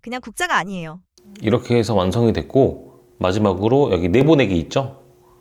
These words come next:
Speaker 2: 내보내기
Speaker 1: 국자
Speaker 2: 누르시면
Speaker 1: 하나로 퍼주고
Speaker 2: 내보내기가 되고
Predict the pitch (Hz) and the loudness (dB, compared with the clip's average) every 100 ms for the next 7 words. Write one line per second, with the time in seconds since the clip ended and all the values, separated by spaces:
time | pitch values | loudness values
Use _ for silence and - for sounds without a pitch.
0 | _ _ _ - _ _ _ _ - 95 | _ _ _ -20 _ _ _ _ -10 -8
1 | 90 85 80 90 - 95 127 147 151 508 | -4 -4 -2 -2 -2 0 2 2 0 -2
2 | 523 - 415 392 370 - 95 95 92 104 | -6 -6 -10 -10 -8 -2 -2 0 -2 -4
3 | - 76 98 101 80 | -4 -4 -2 0 -2